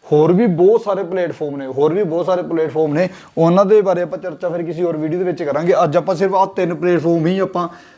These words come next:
ਆਪਾਂ ਇਹਨਾਂ 'ਤੇ ਗੱਲ ਕਰਾਂਗੇ, YouTube, Facebook, Instagram। ਇਹ ਤੁਸੀਂ ਸਾਰੇ ਚਲਾਉਂਦੇ ਹੀ ਚਲਾਉਂਦੇ ਹੋ, ਮੈਂ ਵੀ ਚਲਾਉਂਦਾ ਵਾਂ, ਤੁਸੀਂ ਵੀ ਚਲਾਉਂਦੇ ਹੋ। ਇਹਦੇ ਤੋਂ ਆਪਾਂ ਪੈਸੇ ਕਿਵੇਂ ਕਮਾਵਾਂਗੇ? ਦੇਖੋ, ਇਹਨਾਂ ਦੇ ਵਿੱਚ ਇੰਨੀ ਮਿਹਨਤ ਕਰਨ ਦੀ ਲੋੜ ਨਹੀਂ ਹੈਗੀ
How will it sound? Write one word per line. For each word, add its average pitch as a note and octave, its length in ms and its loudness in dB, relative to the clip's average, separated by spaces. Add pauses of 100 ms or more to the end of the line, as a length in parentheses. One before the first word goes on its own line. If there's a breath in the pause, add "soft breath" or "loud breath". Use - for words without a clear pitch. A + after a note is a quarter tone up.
(100)
ਆਪਾਂ E3+ 320 2 (320 loud breath)
ਇਹਨਾਂ E3+ 240 4
'ਤੇ G#3 80 4
ਗੱਲ E3+ 220 2
ਕਰਾਂਗੇ, D3 300 -2 (100)
YouTube, F3+ 400 -2
Facebook, D#3+ 420 -2
Instagram। C#3 480 -2
ਇਹ G#3+ 180 4 (260)
ਤੁਸੀਂ G3+ 240 0
ਸਾਰੇ F#3+ 300 2
ਚਲਾਉਂਦੇ F3+ 520 0
ਹੀ G3 160 0
ਚਲਾਉਂਦੇ E3+ 420 0
ਹੋ, C#3+ 60 -6
ਮੈਂ C#3 200 0
ਵੀ F#3 120 0
ਚਲਾਉਂਦਾ F3+ 340 0
ਵਾਂ, F3+ 140 -2
ਤੁਸੀਂ C3+ 320 -4
ਵੀ B2+ 100 -6
ਚਲਾਉਂਦੇ B2+ 380 -6
ਹੋ। B2 80 -10 (320 loud breath)
ਇਹਦੇ F#3+ 240 6
ਤੋਂ G3+ 120 4
ਆਪਾਂ A3 120 0
ਪੈਸੇ D3 280 -4
ਕਿਵੇਂ C3+ 280 -10
ਕਮਾਵਾਂਗੇ? B2+ 440 -10
ਦੇਖੋ, D3+ 380 2 (440 loud breath)
ਇਹਨਾਂ A3+ 280 4
ਦੇ A#3+ 100 -2
ਵਿੱਚ A3 200 -2
ਇੰਨੀ G3+ 420 -2
ਮਿਹਨਤ G3 300 0
ਕਰਨ F#3+ 260 -2
ਦੀ F#3 100 2
ਲੋੜ E3+ 260 0
ਨਹੀਂ D#3 180 -8
ਹੈਗੀ A#2 260 -12